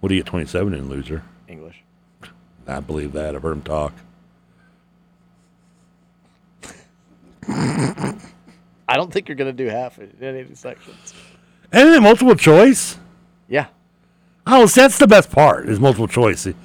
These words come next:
Speaker 1: That was where I'd get screwed up. Like, I, I remember, like, when I used to buy the Sports Jeopardy game on, on Nintendo,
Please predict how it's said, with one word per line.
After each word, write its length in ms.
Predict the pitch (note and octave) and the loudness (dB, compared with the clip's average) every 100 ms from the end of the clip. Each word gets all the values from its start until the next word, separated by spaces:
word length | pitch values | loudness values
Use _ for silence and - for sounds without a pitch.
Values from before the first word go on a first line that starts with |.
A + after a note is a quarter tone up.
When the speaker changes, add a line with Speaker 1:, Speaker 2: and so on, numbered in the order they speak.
| _ _ _ _ - | _ _ _ _ 0
Speaker 1:
That 140 | A3+ | 2
was 100 | B3+ | 4
where 100 | A3 | 6
I'd 140 | F#3 | 4
get 140 | E3 C#3+ | 2 -2
screwed 240 | - E3 | 0 2
up. 140 | D#3+ C#3+ | 4 2
Like, 140 | B2+ | 2
I, 140 | C3+ D#3 | 2 2
I 60 | C#3+ | 0
remember, 280 | D#3 F#3 D#3+ | 2 4 4
like, 160 | C3+ A#2+ | 2 2
when 100 | B2+ | 0
I 40 | |
used 120 | A2+ | 0
to 60 | A#2 | 0
buy 100 | A#2+ | 0
the 80 | F#2+ | 0
Sports 300 | B2+ A#2+ - | -4 -4 -2
Jeopardy 340 | G2+ B2 B2 | -4 -2 -2
game 280 | C3+ C3+ B2 | 0 0 0
on, 220 | A2 G#2 | -2 -2
on 140 | G2+ | -4
Nintendo, 560 | G2 E2+ A#2+ B2 B2+ | -4 -6 -2 0 0